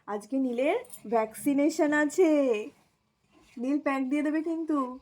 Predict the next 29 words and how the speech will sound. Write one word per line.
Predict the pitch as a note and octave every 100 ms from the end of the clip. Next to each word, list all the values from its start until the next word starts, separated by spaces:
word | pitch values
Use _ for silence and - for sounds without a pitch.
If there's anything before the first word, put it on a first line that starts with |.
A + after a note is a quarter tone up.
| _ _ _ _ _ _ _ _ _ _ _ _ -
ও | A#3+
কিছু | C#4+ D4 A#3
বুঝতে | C#4 D4 C#4+
পারছে | B3 - C4
না | A#3
এখনো, | A3+ A#3+ A#3+ A#3
ঠিক | C#4 D4+
আছে? | D#4 A#3 _ _ _ _ _ _ _ _ _ _ _ _ _ _ _ _ _
কিন্তু | - B3 B3 C4+ C4 B3+ - - C#4+ -
আমার | A3+ C4 D4
মনের | D4 D4 D#4
ভেতরটা | - D4 D4 C#4+
আর | C#4+
কি | C#4+
কিরকম | C4+ B3+ C4+ C4+
একটা | C4+ C4+ G#3+
ঢিপিক | C4 B3+ A3+
ঢিপিক | C4 B3 A#3
হচ্ছে, | A#3 - A3 G#3+ _ _ _ _ _ _ _ A3+
কারণ | G#3+ C#4+ F4+ C4
আমাদের | A#3+ B3+ A#3+
নীলকে | A#3+ A#3 B3+
আজকে | A#3 C4+
প্যাক | B3+ A#3 G#3+
দিয়ে | A#3+
দেবে। | B3+ G#3+ - -
ও, | B3 -
কি | C#4 C4+
হলো? | A3